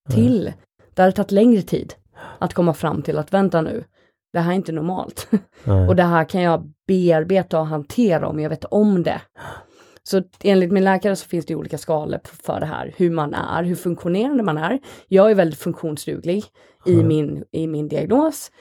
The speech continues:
Speaker 2: Eh, men, men det fanns en anledning till att jag under flera år innan jag blev sjuk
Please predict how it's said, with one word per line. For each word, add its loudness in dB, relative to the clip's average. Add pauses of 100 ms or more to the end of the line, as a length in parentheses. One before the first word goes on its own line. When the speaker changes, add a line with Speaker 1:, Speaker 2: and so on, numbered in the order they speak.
(180)
Speaker 2:
Eh, 4
men, 2
men 0
det 0
fanns 2
en 0
anledning 4
till -2
att -4
jag 0
under -2
flera -4
år 2
innan 0
jag -6
blev 0
sjuk -8